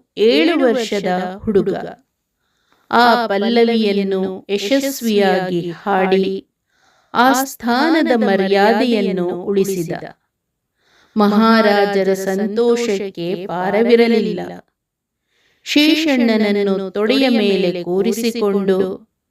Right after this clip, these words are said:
ತಲೆ ನೇವರಿಸಿ ಮುದ್ದಾಡಿದರು. ಅನಂತರ ಚಿಕ್ಕರಾಮಪ್ಪನವರಿಗೆ ಮಹಾರಾಜರು,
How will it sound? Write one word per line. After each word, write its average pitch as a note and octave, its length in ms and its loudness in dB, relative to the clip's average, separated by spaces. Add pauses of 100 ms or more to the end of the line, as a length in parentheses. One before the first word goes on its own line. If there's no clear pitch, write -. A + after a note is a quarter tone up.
ತಲೆ C4 240 4
ನೇವರಿಸಿ F#3 1200 0
ಮುದ್ದಾಡಿದರು. F#3+ 1120 -2 (680)
ಅನಂತರ G#3+ 600 2 (540)
ಚಿಕ್ಕರಾಮಪ್ಪನವರಿಗೆ G#3 1800 0
ಮಹಾರಾಜರು, F#3 1400 0